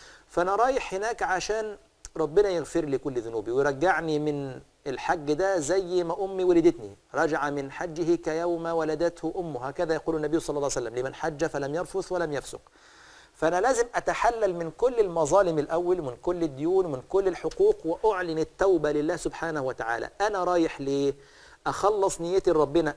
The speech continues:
أنا رايح مش عشان الرياء والسمعة ويقولوا لي: "الحج فلان راح والحج فلان جه". كل الكلام ده ليس له قيمة. أنا رايح لربنا، فلازم أطهر نفسي كويس، وأصفي نيتي كويس، وأخلص في نيتي لله عز وجل.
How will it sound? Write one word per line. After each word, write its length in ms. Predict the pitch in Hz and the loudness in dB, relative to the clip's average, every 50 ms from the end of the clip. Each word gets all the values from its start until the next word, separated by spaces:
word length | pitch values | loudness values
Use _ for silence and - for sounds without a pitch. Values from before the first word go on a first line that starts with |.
| - | -4
أنا 180 | 175 175 180 170 | -2 -2 0 2
رايح 340 | 175 196 208 208 202 - 160 | 2 4 4 4 2 2 0
مش 200 | 160 165 - 151 | -6 -6 -4 -4
عشان 280 | 139 151 143 151 151 | -6 -6 -6 -4 -4
الرياء 440 | 151 143 139 147 160 160 165 175 160 | -4 -2 0 2 2 2 2 0 -2
والسمعة 640 | 147 147 - - - 165 165 165 151 151 160 160 156 | -4 -4 -4 -4 -4 -4 -4 -2 -2 -2 -2 -2 -2
ويقولوا 440 | 151 143 139 143 - - 143 160 160 | -2 -2 -4 -4 -4 -4 -4 -2 -2
لي: 80 | 151 | -2
"الحج 340 | 147 143 - - 160 143 151 | -4 -6 -6 -6 -4 -2 -4
فلان 360 | 165 - 151 147 160 165 160 | -2 0 0 0 0 0 -2
راح 300 | 151 147 160 170 - - | -2 -2 -2 -2 -2 -2
والحج 440 | 147 147 139 - - 147 156 139 143 | -4 -4 -4 -4 -6 -8 -6 -4 -6
فلان 360 | 143 - 151 156 160 160 160 | -4 0 0 0 0 0 0
جه". 160 | 156 185 180 - _ _ _ _ _ | -2 -4 -4 -6 _ _ _ _ _
كل 160 | - 185 185 | 0 0 0
الكلام 340 | 175 151 - 170 175 180 180 | 0 -2 -4 -4 -4 -4 -2
ده 80 | 165 170 | 0 0
ليس 240 | 180 180 - - 156 | 0 0 0 -2 -4
له 180 | 151 139 139 - | -4 -6 -6 -6
قيمة. 240 | - 143 131 110 - - | -6 -6 -6 -8 -10 -12
أنا 180 | 143 139 139 135 | -8 -6 -4 0
رايح 400 | 143 156 175 190 214 208 - - | 0 2 4 4 4 2 2 0
لربنا، 480 | 175 175 180 175 156 165 190 190 196 196 - - - - - _ _ | -2 0 0 0 2 2 2 2 0 -8 -10 -20 -20 -20 -20 _ _
فلازم 400 | - 135 147 170 175 147 165 156 - - | -2 0 2 2 2 0 0 -2 -4 -4
أطهر 540 | 156 - 185 196 175 156 - 160 160 170 170 | -4 0 0 0 0 0 -2 -2 -2 -2 -2
نفسي 260 | 180 175 - - 165 | -4 -4 -4 -4 -4
كويس، 500 | - 175 170 170 180 185 175 - - - - 156 | 0 0 0 2 2 0 0 -2 -4 -12 -12 -6
وأصفي 640 | 131 135 147 147 135 - 202 196 - - - 180 | -2 0 0 0 0 0 -2 -2 -2 -2 -4 -4
نيتي 360 | 175 175 180 190 196 - 185 | -2 -2 0 -2 0 0 0
كويس، 460 | 175 - 185 190 190 196 196 185 - 170 | 0 0 0 2 4 4 4 2 2 -2
وأخلص 560 | 151 - - 226 220 - 190 190 185 - - | -6 -2 0 0 0 2 2 2 2 0 0
في 100 | - 180 | -4 -4
نيتي 320 | 175 175 196 220 208 196 | 0 0 0 2 2 2
لله 240 | 175 170 165 185 190 | 2 2 2 2 0
عز 300 | 170 151 151 147 127 135 | 0 0 0 0 2 2
وجل. 260 | 127 120 110 107 90 | 2 2 0 -2 -6